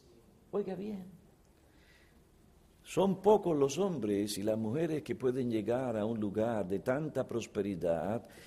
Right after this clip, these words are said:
y no entregarse a su, a la arrogancia, al orgullo. Pero en el caso de Daniel, porque él cuidó su corazón,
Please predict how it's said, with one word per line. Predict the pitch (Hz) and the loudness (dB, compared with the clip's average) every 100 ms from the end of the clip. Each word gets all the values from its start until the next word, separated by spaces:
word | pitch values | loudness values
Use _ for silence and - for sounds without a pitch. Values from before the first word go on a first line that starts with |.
| - - - | -20 -20 -4
y | 127 120 | 0 0
no | 120 147 202 117 95 - - - | 0 2 2 0 -2 -8 -20 -4
entregarse | 110 107 113 110 117 160 98 - - 92 - | -2 -2 -2 -2 -2 -4 -4 -4 -4 -4 -2
a | 107 | -4
su, | - - - - - | -4 -8 -12 -10 -4
a | 107 | 0
la | 104 | 0
arrogancia, | 101 104 165 160 104 - 98 - | 0 -2 -2 -4 -6 -6 -8 -4
al | 107 | 0
orgullo. | 104 98 90 90 165 95 - - - - - _ - - - - - _ - - _ _ _ _ _ - _ _ _ - - - - - - - - - - - | 0 0 -4 -6 -6 -6 -10 -18 -20 -20 -20 _ -20 -20 -20 -20 -20 _ -20 -20 _ _ _ _ _ -20 _ _ _ -20 -20 -20 -20 -20 -20 -20 -20 -20 -20 -10
Pero | 78 82 | -8 -4
en | 87 | -4
el | 82 85 | -4 -6
caso | 107 135 180 - 156 | 0 2 2 0 -4
de | 147 | -2
Daniel, | 147 143 151 160 143 - - - _ _ _ | -4 -4 -6 -8 -10 -16 -20 -20 _ _ _
porque | 90 90 123 | -10 0 0
él | 127 | 0
cuidó | 113 104 120 175 | -4 -2 0 0
su | 165 151 | -4 -10
corazón, | 139 127 113 - 147 160 | -8 -6 -6 -8 -8 -8